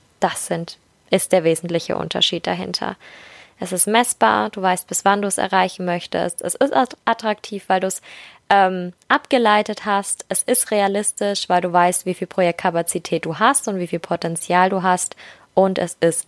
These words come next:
absolut spezifisch. Da geht's nicht um Kurzfassen in drei, vier Wörtern, sondern wirklich spezifisch, sodass du's konkret angehen kannst. Dann bei der Umsetzung auch wichtig: Notiere dir deine Ziele, wo du sie immer wieder,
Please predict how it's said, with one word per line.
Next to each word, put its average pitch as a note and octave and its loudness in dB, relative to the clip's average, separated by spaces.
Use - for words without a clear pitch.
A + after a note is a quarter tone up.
absolut E3 -2
spezifisch. - -4
Da F3+ 4
geht's F#3 -2
nicht B3+ 4
um A#3+ 2
Kurzfassen A3 0
in G3 -2
drei, F#3+ 2
vier F#3 -2
Wörtern, F#3 0
sondern F3+ 0
wirklich G#3+ -2
spezifisch, F#3+ -4
sodass E3+ -4
du's - -2
konkret E3 0
angehen F#3+ 2
kannst. - -6
Dann A3 4
bei A3 6
der A3+ 6
Umsetzung A3+ 0
auch F#3+ 4
wichtig: F3 -2
Notiere C4+ 2
dir B3 2
deine G#3 2
Ziele, A#3 0
wo G3+ 0
du F#3+ -2
sie G3 -2
immer G#3+ 2
wieder, F#3+ 2